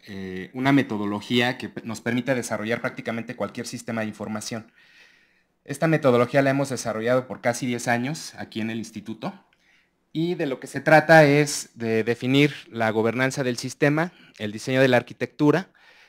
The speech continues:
determinar el software de desarrollo y tener una estrategia de desarrollo. Aquí lo que vemos son las fases. Empezamos en el dos mil catorce, en septiembre, para consolidar la tecnología.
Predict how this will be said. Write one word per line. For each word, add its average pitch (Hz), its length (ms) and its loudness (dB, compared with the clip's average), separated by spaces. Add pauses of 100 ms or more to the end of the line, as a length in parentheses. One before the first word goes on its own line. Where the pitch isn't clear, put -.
(220)
determinar 120 580 2
el 139 120 4
software 127 320 2
de 120 80 4
desarrollo 120 540 2
y 139 60 6
tener 113 260 -4
una 117 140 0
estrategia 101 600 -2
de 92 100 2
desarrollo. 90 500 -6 (1700)
Aquí 123 180 2
lo 151 140 8
que 160 80 8
vemos 151 260 6
son 143 160 2
las 143 160 6
fases. 139 460 4
Empezamos 135 500 -4
en 117 100 -2
el 101 120 -4
dos 107 160 -2
mil 120 160 -4
catorce, 131 680 0
en 98 200 -6
septiembre, 135 560 2 (580)
para 98 240 -2
consolidar 107 480 2
la 123 140 4
tecnología. 110 760 -2